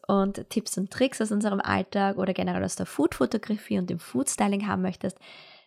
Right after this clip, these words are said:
dann freue ich mich, wenn du in zwei Wochen wieder mit dabei bist. Und zwar, wir hören uns dann nächstes Jahr in aller Frische wieder. Ich hoffe, dann habe ich auch meine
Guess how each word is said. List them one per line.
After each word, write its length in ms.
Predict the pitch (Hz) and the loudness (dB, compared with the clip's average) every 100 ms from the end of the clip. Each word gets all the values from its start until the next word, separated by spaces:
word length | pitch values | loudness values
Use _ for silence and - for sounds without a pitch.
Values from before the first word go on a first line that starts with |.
| _ - | _ 6
dann 280 | 233 254 277 | 8 8 4
freue 300 | - 190 208 | 2 2 2
ich 120 | - | 0
mich, 180 | 208 - | -2 0
wenn 120 | 196 | 2
du 80 | 196 | 0
in 80 | |
zwei 320 | 190 - - 196 | -2 -2 0 0
Wochen 360 | 196 190 185 | -2 -2 -2
wieder 220 | 220 285 | 0 2
mit 160 | 254 233 | 2 2
dabei 380 | 214 - - 233 | 0 0 2 2
bist. 360 | 214 233 240 | 2 0 0
Und 140 | - 202 | -4 -4
zwar, 320 | - - 190 - - - _ | -4 -4 -6 -10 -20 -20 _
wir 380 | 190 254 311 240 | 4 8 8 8
hören 240 | 214 233 | 6 8
uns 240 | 233 226 - | 4 2 4
dann 240 | 196 202 - | 4 4 2
nächstes 600 | 196 202 247 302 262 - | 4 6 4 4 2 4
Jahr 260 | 214 - - | 4 4 2
in 160 | 208 - | -4 0
aller 240 | - 240 262 | 4 6 4
Frische 400 | - 302 233 202 | 4 2 2 2
wieder. 380 | 202 220 285 - | 2 4 2 0
Ich 160 | - | 0
hoffe, 200 | 220 - | 0 2
dann 180 | 220 220 | 0 2
habe 160 | - 214 | 0 0
ich 120 | - | -2
auch 140 | 190 | -2
meine 320 | 202 190 196 | 0 2 2